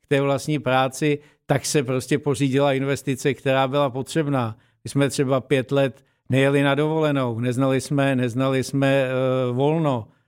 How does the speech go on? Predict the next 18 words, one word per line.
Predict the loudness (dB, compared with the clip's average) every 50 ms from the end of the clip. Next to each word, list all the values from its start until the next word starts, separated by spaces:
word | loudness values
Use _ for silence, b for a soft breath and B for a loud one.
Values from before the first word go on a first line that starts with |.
| b b
Soboty, | _ -2 0 2 2 2 2 2 2 2
neděle | 2 2 2 0 0 2 2 0 0
byl | 0 -2 -2 -2 -2
standard. | -2 -2 -2 0 0 2 2 0 0 0 -4 -8 _ _ _ _ _ _ _ _ _ _ _
Eh, | 0 0 2 2 0 0 0 0 -2 -4 -6 _ _
první | 0 0 2 4 4 2 4
zakázku, | 2 0 0 0 0 0 0 0 0 -2 -4 -4
kterou | -2 -2 0 0 2
vlastně | 2 0 -2 0 -2 -4 -4
jsme | -2 -2 -2
vydělali, | -2 0 0 2 2 2 0 0
první | -2 -2 -4 -2 0 0 0 0
peníze, | 0 0 0 2 0 0 0 0 0 0 0 -2 b b b b b
tak | 0 0 0 0
jsme, | -2 -2 0 2 2 0 0 -2 b b b b -4
eh, | -2 0 0 0
Vánoce, | 2 2 2 2 2 2 0 -2 -2 -2 -2 -2
Silvestr | 0 -2 -2 0 0 0 -2 -2 -4 -4 -2 -2 0 0 -2 -6